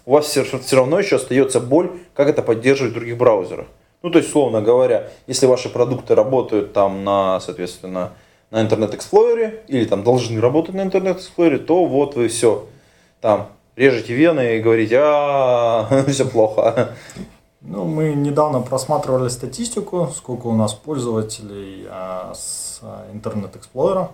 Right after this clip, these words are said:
Speaker 1: Мгм.
Speaker 2: А, статистика, кстати, очень интересная оказалась, потому что, а, у нас вообще нет пользователей с Edge,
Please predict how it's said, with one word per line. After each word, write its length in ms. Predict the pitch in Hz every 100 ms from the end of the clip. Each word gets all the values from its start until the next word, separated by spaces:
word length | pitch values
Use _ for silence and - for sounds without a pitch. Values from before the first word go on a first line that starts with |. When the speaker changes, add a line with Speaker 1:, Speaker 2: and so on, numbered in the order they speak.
| -
Speaker 1:
Мгм. 440 | 120 110 104 131 - _
Speaker 2:
А, 260 | 104 107 101
статистика, 580 | - 117 196 - 110 110
кстати, 320 | - 117 113
очень 280 | 127 123 107
интересная 500 | - 139 180 143 110
оказалась, 500 | - 90 98 92 -
потому 400 | - - 104 110
что, 480 | - 101 95 92 - _ _ _ _ _
а, 460 | 107 98 95 95 92
у 60 | 101
нас 320 | 107 - - _ _ -
вообще 280 | 110 - 135
нет 240 | 107 -
пользователей 720 | 120 107 98 95 - 98 92
с 160 | - 143
Edge, 320 | 202 214